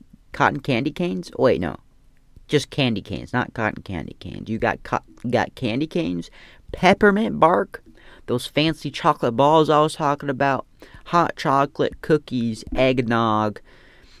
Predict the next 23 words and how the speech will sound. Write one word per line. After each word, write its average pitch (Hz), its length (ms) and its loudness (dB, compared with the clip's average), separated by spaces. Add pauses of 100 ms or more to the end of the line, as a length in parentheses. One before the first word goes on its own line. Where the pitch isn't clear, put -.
(140)
And 139 120 0
in, 151 120 2
in 143 180 2
our, 156 220 10
in 135 120 0
our 151 140 8
family, 139 560 6
we 123 80 6
have 127 160 4
a, 117 140 2 (120)
um, 104 460 2
a 110 100 -2
tradition 113 680 -2 (460)
of, 107 520 0 (400)
in 139 180 2
the 131 100 2
stockings, 151 880 2
we 113 160 0
have 101 200 0 (120)
grape 135 420 2
juice 170 480 2
in 123 160 0
those, 117 240 0